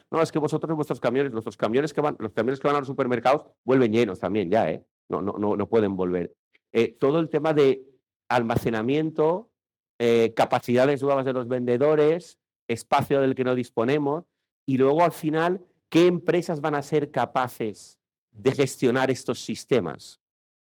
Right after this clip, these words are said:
Las grandes multinacionales. Es decir, también penalizamos de, de alguna forma también a las pymes más domésticas. Es decir, una pyme que está en la Comunidad Valenciana no va, no va a poder operar en todas las regiones. Al final vamos a los grandes sistemas de distribución,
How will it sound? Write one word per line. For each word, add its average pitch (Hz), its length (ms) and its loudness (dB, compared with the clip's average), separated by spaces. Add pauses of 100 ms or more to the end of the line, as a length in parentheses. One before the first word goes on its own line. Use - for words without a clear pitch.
Las 98 160 -2
grandes 107 200 0
multinacionales. 104 800 -6
Es 98 80 -10
decir, 104 320 -4 (380)
también 110 460 -2 (800)
penalizamos 107 720 0
de, 131 180 -2
de 131 100 -2
alguna 131 220 0
forma 131 300 -2
también 117 280 0
a 139 60 0
las 110 160 0
pymes 139 400 2 (200)
más 117 140 0
domésticas. 98 600 0
Es 92 80 -8
decir, 92 180 -4
una 90 160 -2
pyme 98 240 -2
que 101 60 -2
está 101 160 -4
en - 20 0
la 98 60 0
Comunidad 104 220 2
Valenciana 104 480 0 (120)
no 123 100 0
va, 135 280 4
no 113 220 0
va 143 100 2
a 135 80 -2
poder 107 280 0
operar 98 440 -2 (220)
en 98 120 -6
todas 107 160 0
las 95 100 2
regiones. 101 580 -4 (160)
Al - 80 -6
final 98 280 -2
vamos 104 340 -2
a 104 100 -2
los 98 120 -6
grandes 104 320 -6
sistemas 107 360 -8
de 113 120 -4
distribución, 113 720 -6